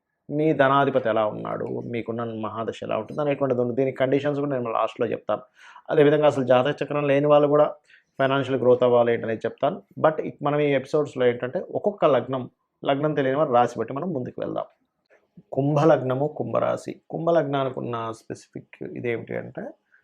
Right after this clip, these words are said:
ఎంజాయ్గా ఉండాలి, ఆనందంగా ఉండాలి, ఏ అనవసరమైన పట్టించుకుంటున్నాం ఏంటి, ఈ లక్షణాలు అధికంగా ఉంటాయి. అధికంగా నేను చెప్పేది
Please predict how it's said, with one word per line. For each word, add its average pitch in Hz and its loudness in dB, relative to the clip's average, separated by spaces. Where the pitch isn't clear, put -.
ఎంజాయ్గా 117 0
ఉండాలి, 117 -10
ఆనందంగా 110 -12
ఉండాలి, 110 -14
ఏ - -10
అనవసరమైన 110 -14
పట్టించుకుంటున్నాం - -16
ఏంటి, - -18
ఈ 139 4
లక్షణాలు 156 4
అధికంగా 131 -2
ఉంటాయి. 110 -4
అధికంగా 120 -4
నేను 107 -10
చెప్పేది - -8